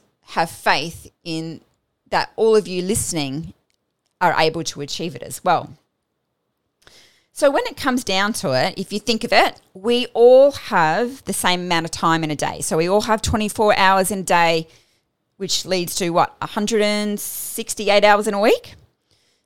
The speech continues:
So really it just comes down to how we structure and how we prioritise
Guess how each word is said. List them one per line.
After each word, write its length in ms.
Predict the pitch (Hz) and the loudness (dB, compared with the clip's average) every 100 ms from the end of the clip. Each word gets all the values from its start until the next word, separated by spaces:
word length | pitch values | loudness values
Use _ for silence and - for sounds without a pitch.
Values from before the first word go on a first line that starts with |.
| _ _ | _ _
So 240 | - - 240 | -6 0 0
really 380 | 233 392 403 | 0 0 2
it 120 | 214 - | 2 0
just 220 | 220 - | -4 -2
comes 320 | - 202 269 | 0 0 0
down 260 | 190 160 170 | 0 0 0
to 140 | 170 | -2
how 460 | 165 - 220 233 277 | -4 -4 0 2 2
we 180 | 254 226 | -2 -4
structure 960 | - - - 175 - - 139 131 220 - | -4 -6 -2 -2 -2 -6 -4 -4 -6 -6
and 120 | 170 | -8
how 300 | - 196 170 | -2 2 2
we 80 | 160 | 2
prioritise 1120 | - - 143 147 202 262 - 147 123 147 - | -4 -6 -2 2 2 2 -2 -6 -6 -6 -8